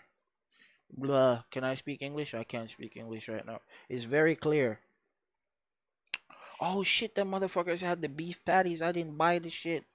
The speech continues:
The motherfuckers had the beef patty and they had the discount and I didn't buy it, bro. Oh my god, bro. The, all those beef patties.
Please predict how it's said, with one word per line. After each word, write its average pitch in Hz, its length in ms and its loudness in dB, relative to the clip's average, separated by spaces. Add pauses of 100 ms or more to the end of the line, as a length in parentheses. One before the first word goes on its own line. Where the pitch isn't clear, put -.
(680)
The 151 80 -2
motherfuckers 175 640 0
had 175 240 2
the 160 60 -2
beef 175 380 -8
patty 180 360 4
and 170 160 -2 (100)
they 165 80 0
had 180 240 4
the 165 80 -4
discount 180 540 0
and 175 100 0
I 175 80 4
didn't 165 300 -4
buy 180 200 8
it, 185 220 2
bro. 175 500 0 (1600)
Oh 160 280 6
my 127 320 0
god, 135 600 8
bro. 135 300 4
The, 131 180 -2
all 147 280 6
those 135 200 -2
beef 139 340 -6
patties. 151 640 4